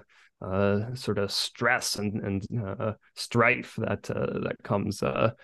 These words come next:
comes to the fore in our lives. So h-, how do we, how do we see those as, uh, uh, emerging from the one and the same source in, in some way? So.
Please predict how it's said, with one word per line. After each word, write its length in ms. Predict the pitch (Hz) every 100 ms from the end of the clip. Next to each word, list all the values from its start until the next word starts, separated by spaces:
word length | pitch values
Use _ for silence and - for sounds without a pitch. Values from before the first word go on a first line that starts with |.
| - -
comes 260 | - 101 -
to 100 | 101
the 140 | 101
fore 640 | 98 107 101 101 - 104 107
in 160 | -
our 120 | 104 104
lives. 420 | 123 127 - 127
So 340 | - - 117 -
h-, 80 | -
how 140 | 123 135
do 140 | 127
we, 280 | 123 117 117 - _
how 100 | -
do 80 | 143
we 80 | 127
see 300 | 123 - 127
those 440 | 110 110 101 -
as, 260 | 98 95 95
uh, 260 | 98 92 98 - _
uh, 360 | 101 95 90 92 117 -
emerging 680 | 117 117 120 117 104 98 101 -
from 180 | 101 95
the 240 | 92 90 - - -
one 160 | 123
and 120 | 117
the 60 | 107
same 260 | - 107 95
source 580 | - - - - - -
in, 220 | 104 - -
in 140 | 107
some 260 | - - -
way? 300 | - 120 -
So. 320 | - - 120